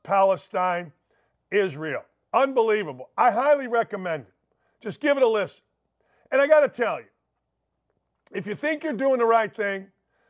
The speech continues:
by supporting Palestine against Jewish people in our country,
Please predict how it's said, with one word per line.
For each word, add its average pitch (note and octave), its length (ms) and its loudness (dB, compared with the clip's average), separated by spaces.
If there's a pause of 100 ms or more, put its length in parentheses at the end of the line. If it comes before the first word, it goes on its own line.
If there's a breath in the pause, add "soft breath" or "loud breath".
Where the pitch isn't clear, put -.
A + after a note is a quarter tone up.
(140)
by G3 140 2
supporting G#3+ 520 -2
Palestine F#3 760 -2 (260)
against G3 420 -4
Jewish G3 340 -2
people D#3+ 500 -6 (440)
in G#3 140 0
our G3+ 120 4
country, D#3+ 580 -10